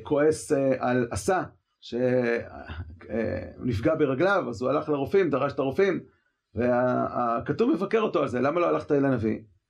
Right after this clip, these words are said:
מה הנביא יגיד לי? יגיד לי איזה משקה לשתות כדי ל-, לרפא את הרגליים? לא, הנביא יגלה לך במה אתה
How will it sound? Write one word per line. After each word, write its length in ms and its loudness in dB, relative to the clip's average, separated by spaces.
מה 220 0
הנביא 260 2
יגיד 220 0
לי? 140 -4
יגיד 260 -2
לי 180 2
איזה 160 0
משקה 460 0
לשתות 360 -2
כדי 300 -2
ל-, 80 2
לרפא 440 0
את 80 0
הרגליים? 480 0
לא, 260 -2
הנביא 380 4
יגלה 300 2
לך 200 0
במה 560 2
אתה 360 0